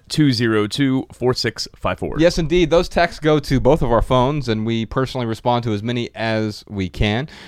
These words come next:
Speaker 2: Now, Ron, during the lightning round, this is where Ryan and I and our guests,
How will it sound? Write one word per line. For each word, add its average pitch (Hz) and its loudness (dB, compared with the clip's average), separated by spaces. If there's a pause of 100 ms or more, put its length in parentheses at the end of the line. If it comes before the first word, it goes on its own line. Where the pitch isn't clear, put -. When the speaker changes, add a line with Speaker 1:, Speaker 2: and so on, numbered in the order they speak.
(140)
Speaker 2:
Now, 110 2 (140)
Ron, 123 4
during 139 4
the 135 4
lightning 123 4
round, 104 0
this 110 -8
is - -8
where 117 2
Ryan 113 0
and 110 -4
I 107 -2
and 113 -4
our 127 2
guests, 113 -2